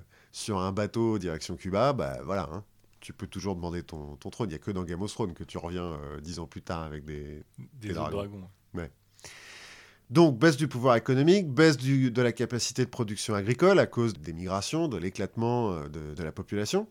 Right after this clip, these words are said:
Speaker 2: Oui, et puis si tu vas te cacher, euh, tu, c'est difficile de cacher des champs.
Speaker 1: Oui, en plus.
Speaker 2: J'imagine que tu vis plus trop de l'agriculture.
Speaker 1: Bah non, t'es obligé de redevenir nomade, de redevenir presque chasseur-cueilleur. Euh, ils, ils régressent, quoi.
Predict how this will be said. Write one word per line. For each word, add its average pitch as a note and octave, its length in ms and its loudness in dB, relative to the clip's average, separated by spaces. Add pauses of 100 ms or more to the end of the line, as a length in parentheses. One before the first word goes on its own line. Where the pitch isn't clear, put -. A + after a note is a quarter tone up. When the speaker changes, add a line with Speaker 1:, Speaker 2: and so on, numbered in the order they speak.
(420)
Speaker 2:
Oui, E3+ 120 6
et - 20 2
puis G#2+ 240 -8
si - 180 -6
tu A#2+ 140 -8
vas B2+ 140 4
te C3 80 -8
cacher, F3 360 2
euh, A2+ 280 0
tu, G#2 340 -10
c'est G#2 160 -10
difficile B2+ 340 -8
de C3 80 0
cacher A#2 280 -4
des G#2+ 100 -2
champs. A#2 220 -6 (280)
Speaker 1:
Oui, E3+ 160 10
en F#2 80 2
plus. D#3+ 300 -2 (160)
Speaker 2:
J'imagine G#2+ 400 -4
que A2 120 -8
tu G2 520 -8
vis G#2 140 -14
plus - 240 -16
trop B2 180 -10
de A#2+ 40 -4
l'agriculture. A2+ 680 -8 (100)
Speaker 1:
Bah A2 180 2
non, G#3 200 8
t'es G#2+ 140 -2
obligé G2+ 340 2
de G#2 100 2
redevenir G#2 400 2
nomade, F#3 280 8
de C3+ 80 2
redevenir A2+ 520 2
presque A#2 300 -2
chasseur-cueilleur. C#3 680 2
Euh, F#2+ 460 -2
ils, E2+ 480 -10
ils G2+ 60 -2
régressent, F3+ 420 4
quoi. - 200 -6